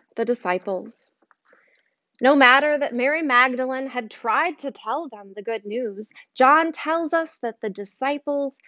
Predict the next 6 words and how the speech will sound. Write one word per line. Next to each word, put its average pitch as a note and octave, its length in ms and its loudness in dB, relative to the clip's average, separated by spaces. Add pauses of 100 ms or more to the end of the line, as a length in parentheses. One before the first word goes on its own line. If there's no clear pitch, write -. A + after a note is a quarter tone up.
(260)
cloistered C#4 720 -4
themselves F#3+ 800 -8
behind A#3 580 -4
a G3 80 -4
locked G#3+ 520 -6
door F#3+ 360 -2